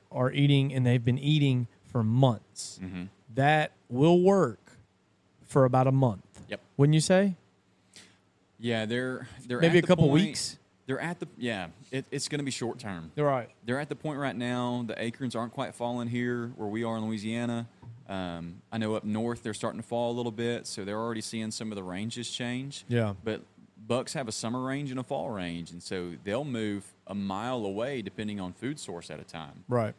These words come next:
Speaker 2: And so, yeah, right now, what they're eating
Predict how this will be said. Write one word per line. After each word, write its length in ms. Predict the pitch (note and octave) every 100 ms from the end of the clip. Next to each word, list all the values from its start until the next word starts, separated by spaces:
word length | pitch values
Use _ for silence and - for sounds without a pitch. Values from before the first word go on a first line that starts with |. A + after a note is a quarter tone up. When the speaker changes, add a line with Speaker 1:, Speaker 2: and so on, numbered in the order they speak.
| _ -
Speaker 2:
And 140 | G2
so, 480 | - G2 F#2 F2 E2+ -
yeah, 260 | A2+ F#2+ E2+ -
right 240 | G#2+ A2+ B2
now, 400 | C#3+ D3 C#3+ C3+ - _ _ _ _ _ A2+ - _ _ _ G#2+
what 200 | C#3+ C#3+
they're 160 | D3 -
eating 480 | D#3 D#3+ D#3+ D#3